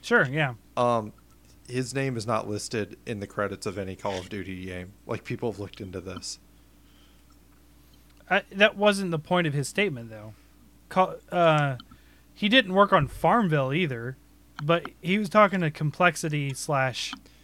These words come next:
Speaker 1: um,
Speaker 2: I always understood it as he worked on those games.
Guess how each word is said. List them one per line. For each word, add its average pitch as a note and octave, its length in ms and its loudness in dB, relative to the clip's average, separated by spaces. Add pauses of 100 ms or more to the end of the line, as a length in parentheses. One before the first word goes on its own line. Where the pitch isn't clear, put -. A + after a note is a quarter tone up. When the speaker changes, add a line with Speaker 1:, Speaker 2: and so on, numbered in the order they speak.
(400)
Speaker 1:
um, C3 640 -2 (140)
Speaker 2:
I C3+ 240 2
always D#3 360 2
understood C#3 480 -2
it B2 100 -6
as A#2 260 -4
he B2 340 -8 (840)
worked B2 300 -2
on A2 420 -6 (100)
those G#2+ 460 -6
games. G2 680 -12